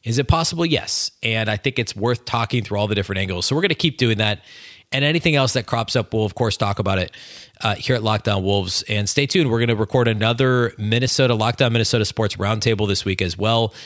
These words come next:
So that's upcoming. And then I alluded to earlier some guests that I have, uh, will be recording this week as well. So be sure, if you're not already following or if you're not already subscribed to the podcast, you can follow anywhere you listen to podcasts, including Apple, Google, Spotify, and of course, the all-new Odyssey app. You can also follow on our verified Twitter account at Locked On T Wolves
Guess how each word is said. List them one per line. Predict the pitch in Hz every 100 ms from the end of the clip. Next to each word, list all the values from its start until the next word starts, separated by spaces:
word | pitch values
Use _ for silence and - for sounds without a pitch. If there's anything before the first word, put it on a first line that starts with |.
| -
So | - 107
that's | 117 127
upcoming. | 123 - 127 117 113
And | 104
then | 104
I | 101
alluded | 95 104 98
to | - 98
earlier | 101 101 95 90 - - -
some | - - 107
guests | 90 104 104 -
that | 98
I | 95
have, | 95 92 87 -
uh, | 98 92
will | 101
be | 95
recording | 98 92 107 98 92
this | 92 -
week | 92
as | 87 82
well. | 87 80
So | - 92 87 - - - - -
be | 156
sure, | - 190
if | 160
you're | 147
not | 143 185
already | 180 147
following | 147 151 170 160
or | 139 139 131
if | 127 -
you're |
not | 127 139
already | 135 123
subscribed | - 107 - - 120 120 110 - -
to | 135
the | 117
podcast, | 123 127 123 117 104 -
you |
can | 110 143 170
follow | - 131 127 117
anywhere | 131 185 151
you | 113
listen | 113 - 107
to |
podcasts, | 90 95 90 90 87 -
including | 95 95 90
Apple, | 101 - 104
Google, | 92 95 92
Spotify, | - 95 95 87 92
and | 90 - - - - 113
of |
course, | - 156 -
the | 127
all-new | 117 117 104
Odyssey | 107 110 - 95
app. | 95
You | 95
can | - 123
also | 123 165
follow | 123 123 127 120
on | 113 117 113
our | 107 110 107 -
verified | 98 143 208 - 135
Twitter | - 113
account | 92 104 107
at | 113 107
Locked | 107 101 104
On | 95
T | - 139
Wolves | 135 123 -